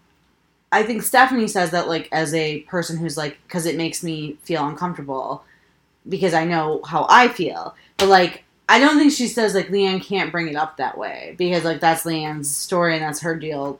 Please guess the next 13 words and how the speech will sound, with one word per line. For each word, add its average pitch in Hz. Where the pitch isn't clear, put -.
That's 165
her 160
way 143
of 135
bringing 143
it 143
up. -
But 165
I 170
think 202
for 175
Brandy, 202
it 160